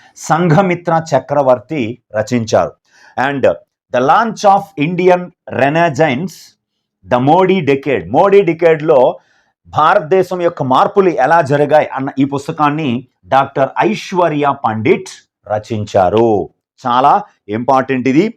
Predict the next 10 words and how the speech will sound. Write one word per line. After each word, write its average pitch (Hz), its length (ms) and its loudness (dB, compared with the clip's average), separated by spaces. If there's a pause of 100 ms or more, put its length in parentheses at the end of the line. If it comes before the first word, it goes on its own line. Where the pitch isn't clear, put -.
(320)
ఖచ్చితంగా 143 540 0 (500)
గుర్తుపెట్టుకోండి. 135 760 0 (2250)
ఇప్పుడు 156 520 2 (140)
మరికొన్ని 185 500 0
పుస్తకాలని 139 840 -2 (240)
చూద్దాం 143 260 0
మనం. 156 280 -2 (1200)
How 190 180 4 (360)
India 165 580 2 (580)
Scaled 196 640 2